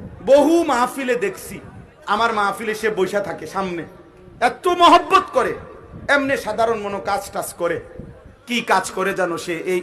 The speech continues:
এই ছেলেটারে আমি মাহফিলের একজন শ্রোতা, আমার নিয়মিত, তারে দেখছি।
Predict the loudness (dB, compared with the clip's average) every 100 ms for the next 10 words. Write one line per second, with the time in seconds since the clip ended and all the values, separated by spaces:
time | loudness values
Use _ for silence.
0 | 0 4 4 4 4 4 4 4 2 0
1 | -8 -18 -20 -20 -20 -20 -16 0 2 4
2 | 4 6 6 4 0 2 2 0 -6 -6
3 | -8 2 4 4 2 -2 -2 -2 -2 -6
4 | -4 -4 0 0 0 -4 -14